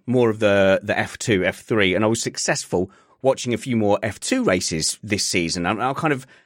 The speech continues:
was a little bit invested in the F two. I know, Chris, you've always been a big fan of the Junior Series and stuff.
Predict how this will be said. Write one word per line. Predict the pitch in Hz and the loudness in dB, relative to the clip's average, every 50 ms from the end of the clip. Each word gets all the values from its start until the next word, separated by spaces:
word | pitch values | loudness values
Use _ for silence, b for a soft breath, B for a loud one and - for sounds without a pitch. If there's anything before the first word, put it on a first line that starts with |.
| b b b | b b b
was | - 160 147 | -4 -2 -2
a | |
little | 143 156 180 156 156 | 0 0 0 0 0
bit | 139 156 151 - | 0 0 0 2
invested | 151 151 180 208 190 - - - 143 117 - - - | 0 2 2 0 0 0 0 -2 -2 -2 -2 -8 -8
in | - 127 117 113 107 | -2 0 2 2 2
the | 107 - - | 2 0 -2
F | 95 95 - | -4 -4 -4
two. | - - 110 107 | -4 0 0 2
I | |
know, | 117 120 120 | 2 2 0
Chris, | 117 - 117 - - | 0 -2 -4 -2 0
you've | 120 110 110 | 0 2 2
always | 110 107 101 101 | 2 2 2 0
been | - 104 | -2 -2
a | 101 | -2
big | 98 113 104 92 | 0 -2 -4 -4
fan | - - 117 107 107 107 101 | -2 0 0 2 2 2 0
of | 90 87 | 0 -4
the | 87 | -6
Junior | 82 - 110 110 104 101 95 | -2 0 0 2 2 0 0
Series | 95 - 92 85 80 80 82 78 80 | -2 -2 -2 -2 -2 -2 -4 -6 -8
and | 85 85 | -10 -10
stuff. | - - 80 82 85 - | -8 -4 -2 -2 -2 -2